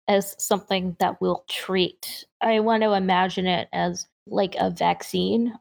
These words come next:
for foreign nanites in, in a sense. Like,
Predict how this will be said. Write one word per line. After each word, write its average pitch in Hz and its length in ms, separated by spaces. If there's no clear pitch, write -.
for 202 420
foreign 220 360
nanites 240 680
in, 220 160
in 220 180
a 226 100
sense. 226 460
Like, - 320